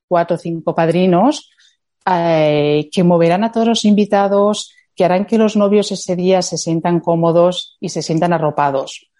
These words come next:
Entonces, es algo que yo importaría, la presencia de, de esto, porque yo creo que nuestros novios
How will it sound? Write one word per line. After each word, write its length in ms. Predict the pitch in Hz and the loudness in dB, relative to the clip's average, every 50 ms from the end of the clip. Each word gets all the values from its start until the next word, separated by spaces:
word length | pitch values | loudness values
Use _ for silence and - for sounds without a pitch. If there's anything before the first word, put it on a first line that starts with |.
| _ _ _ _ | _ _ _ _
Entonces, 300 | _ - 175 170 - 214 | _ -8 -6 -4 -4 -2
es 60 | - | 0
algo 240 | 233 233 240 254 240 | 0 0 0 0 0
que 160 | - 220 196 | 0 0 2
yo 400 | 175 196 196 208 233 240 - - _ | 4 4 4 4 2 0 -2 -8 _
importaría, 880 | - 185 185 170 180 175 165 170 - 160 156 160 160 160 151 139 143 | -2 -2 0 0 2 0 0 0 -2 -2 -2 0 0 0 0 -2 -2
la 180 | 147 147 147 - | -4 -4 -4 -6
presencia 540 | - 151 - 165 165 175 175 - 208 214 208 | -8 -8 -2 0 0 0 0 0 0 0 2
de, 380 | 190 170 165 156 156 151 156 165 | 2 2 2 4 4 2 0 0
de 240 | 156 156 147 147 156 | -2 -2 0 0 0
esto, 320 | 151 - - - 156 156 | -2 -4 -6 -8 -8 -6
porque 380 | - 156 156 156 - - 160 156 | -4 -6 -6 -6 -6 -4 -2 0
yo 140 | 156 160 165 | 0 0 0
creo 240 | - 185 185 202 202 | 2 2 0 2 2
que 80 | - 196 | 0 0
nuestros 420 | 190 190 185 - - 190 185 180 | 0 0 0 -2 -2 -2 0 2
novios 600 | 180 190 185 185 180 175 190 247 269 - - - | 2 2 2 2 2 2 2 2 0 -4 -8 -14